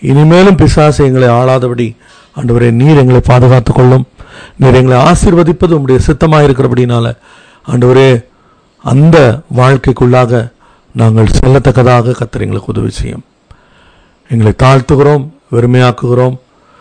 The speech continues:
இந்த நிகழ்ச்சியை நேரலையிலும் மற்றபடி வீடியோவிலும் பார்க்கக்கூடிய மக்கள் ஒவ்வொருவரையும் தனித்தனியாய்,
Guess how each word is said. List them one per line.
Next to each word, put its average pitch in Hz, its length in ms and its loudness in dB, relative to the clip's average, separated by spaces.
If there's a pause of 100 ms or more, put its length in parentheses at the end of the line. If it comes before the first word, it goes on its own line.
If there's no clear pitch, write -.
(380)
இந்த 139 240 2
நிகழ்ச்சியை 175 560 2
நேரலையிலும் 151 680 2
மற்றபடி 120 600 -4 (960)
வீடியோவிலும் 143 680 2 (120)
பார்க்கக்கூடிய 127 600 2
மக்கள் 110 360 0 (140)
ஒவ்வொருவரையும் 131 840 0 (480)
தனித்தனியாய், 127 600 -2